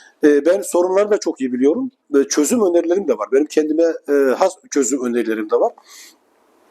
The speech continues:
E, şimdi, e, sıfır bir sıfır bir iki bin yirmi altı Ocak iki bin yirmi altı itibariyle, e,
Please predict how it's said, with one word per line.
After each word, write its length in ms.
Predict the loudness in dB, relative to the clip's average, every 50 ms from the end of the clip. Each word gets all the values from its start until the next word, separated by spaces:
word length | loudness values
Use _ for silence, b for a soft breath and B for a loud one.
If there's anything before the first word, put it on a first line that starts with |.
| _ _ _ _ 0 0
E, 60 | 0
şimdi, 280 | 0 0 0 4 4
e, 460 | 4 4 4 2 2 4 4 4 2 2
sıfır 400 | 0 -2 0 0 0 -2 0 0
bir 100 | -2 -4
sıfır 340 | -4 -4 -2 -2 0 0
bir 100 | 0 -2
iki 240 | -2 -2 -2 -2 0
bin 80 | 2 2
yirmi 280 | 4 4 4 4 2
altı 220 | 2 2 0 -2 -4
Ocak 240 | -4 0 0 -2 -2
iki 160 | -2 -8 -6
bin 80 | 0 2
yirmi 220 | 2 4 4 2
altı 200 | 2 0 -2 -6
itibariyle, 720 | -4 -4 -4 -2 0 2 2 2 2 0 -2 -2 -2 -2 -4 -6 _ b b b b b b b b b b b b b b b 2
e, 40 | 2